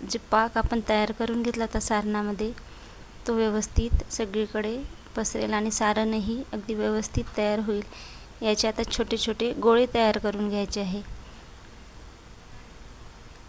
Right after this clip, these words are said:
तुम्हाला कितपत सारण कमी जास्त भरायचं आहे, त्यानुसार गोळे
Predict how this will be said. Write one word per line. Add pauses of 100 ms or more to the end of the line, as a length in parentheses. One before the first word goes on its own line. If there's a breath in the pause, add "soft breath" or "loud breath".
(340)
तुम्हाला (720)
कितपत (1040 loud breath)
सारण
कमी
जास्त
भरायचं
आहे,
त्यानुसार
गोळे